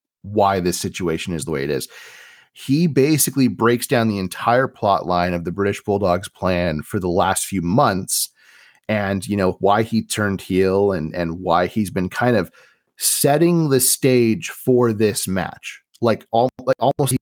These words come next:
he's making it sound like British Bulldog is way more calculated than he actually was.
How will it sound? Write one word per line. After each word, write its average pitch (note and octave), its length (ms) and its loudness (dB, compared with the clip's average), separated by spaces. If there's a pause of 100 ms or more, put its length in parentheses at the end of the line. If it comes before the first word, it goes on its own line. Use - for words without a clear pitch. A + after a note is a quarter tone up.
he's A#2+ 100 0
making E3 180 -4
it C3 120 -8
sound A#2 360 0
like G2 380 0
British G#2+ 340 -2
Bulldog G#2+ 320 0
is E2+ 140 -6
way A#2 460 2
more A#2+ 260 2
calculated F#2 720 -2
than D#2 100 -6
he F#2+ 200 -2
actually F2 400 -2
was. D#2+ 260 2